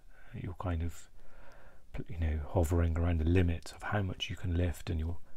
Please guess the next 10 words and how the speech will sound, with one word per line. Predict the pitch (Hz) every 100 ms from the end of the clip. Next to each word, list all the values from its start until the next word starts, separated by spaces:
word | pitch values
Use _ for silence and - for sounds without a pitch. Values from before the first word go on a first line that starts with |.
| - - - - - - -
trying | - 92 82
to | - 87
kind | - 85
of | 80 - - - - - -
steadily | - - 90 82 82
push | - - 80 -
more | 90 85
and | 82
more, | 85 85 82 82
and | 85 80